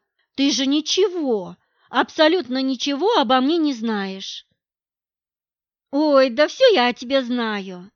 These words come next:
Сама же мне вчера всю информацию выложила. Да и она, в принципе, ничто эта информация. Главное, я тебя своим глазом увидела, внутренним.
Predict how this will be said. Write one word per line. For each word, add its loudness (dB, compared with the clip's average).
Сама 2
же -2
мне -2
вчера -2
всю -4
информацию -4
выложила. -10
Да -2
и 4
она, 2
в -14
принципе, -8
ничто 0
эта -2
информация. -8
Главное, 0
я -2
тебя -4
своим -6
глазом -4
увидела, -6
внутренним. -4